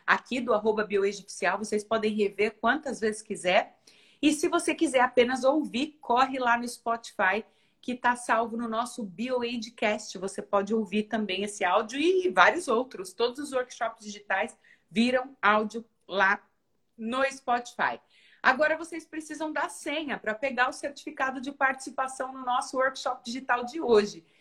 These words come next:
E a senha de hoje é BioAgecast. Olha que simples. Já tá fixado aqui, ó. Tá, a cara colocou pra gente.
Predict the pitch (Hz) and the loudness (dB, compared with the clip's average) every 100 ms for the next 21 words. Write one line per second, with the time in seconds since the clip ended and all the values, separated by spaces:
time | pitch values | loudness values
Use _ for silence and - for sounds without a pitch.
0 | _ - 370 349 - 311 311 247 277 277 | _ 0 4 4 2 -2 -2 -6 -2 0
1 | 285 277 285 262 285 220 254 294 285 214 | 0 0 0 0 -2 -4 -2 0 4 4
2 | 202 - 349 240 - 262 262 277 - - | 2 -4 -2 -2 -4 0 0 0 -10 -6
3 | 269 185 - 156 - _ - - 240 240 | -4 -4 -6 -10 -10 _ -16 6 8 8
4 | - 269 269 294 - - 269 247 247 247 | 6 4 2 -6 -10 -6 -2 -2 -2 -4
5 | - 262 269 190 220 214 220 220 - 226 | -6 -6 -4 -2 -4 -6 -4 -4 -4 -6
6 | 220 233 220 220 208 226 320 - | -6 -6 -4 -4 -4 -8 -10 -16